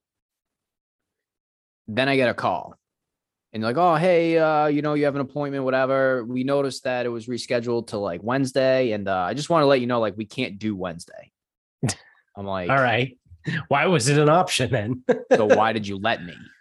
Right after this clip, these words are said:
Speaker 2: Yeah, yeah.
Speaker 1: Like, that's the thing. If you don't want me to reschedule it, don't allow me to.
Speaker 2: Right, right.
Speaker 1: Or if I can't reschedule it to that date, then why could I?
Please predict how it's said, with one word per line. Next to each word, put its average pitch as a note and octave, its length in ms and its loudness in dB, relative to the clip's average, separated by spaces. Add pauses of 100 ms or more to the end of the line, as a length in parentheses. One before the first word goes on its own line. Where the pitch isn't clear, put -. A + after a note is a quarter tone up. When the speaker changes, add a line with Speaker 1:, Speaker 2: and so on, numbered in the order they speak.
(200)
Speaker 2:
Yeah, G#2 300 -2 (180)
yeah. G2+ 260 -2 (100)
Speaker 1:
Like, B2+ 160 -2
that's D3+ 220 0
the D3+ 80 -4
thing. G3+ 200 2
If A2+ 140 -2
you A#2 60 0
don't B2 140 2
want B2 160 4
me B2 60 -2
to A#2+ 60 0
reschedule A2+ 640 -4
it, G2 100 -10
don't A2+ 200 -4
allow B2 240 -2
me E2+ 140 -10
to. - 320 -18 (280)
Speaker 2:
Right, G#2 320 -2 (380)
right. F#2+ 260 -6 (640)
Speaker 1:
Or C3 500 4 (480)
if A#2 140 -2
I A#2 100 2
can't A#2+ 300 -4
reschedule B2+ 520 0
it G#2 80 -10
to A2 100 -10
that G#2 260 -4
date, B2 420 -4
then G#2 220 -8
why A2 320 0
could - 260 -2
I? A1+ 320 -10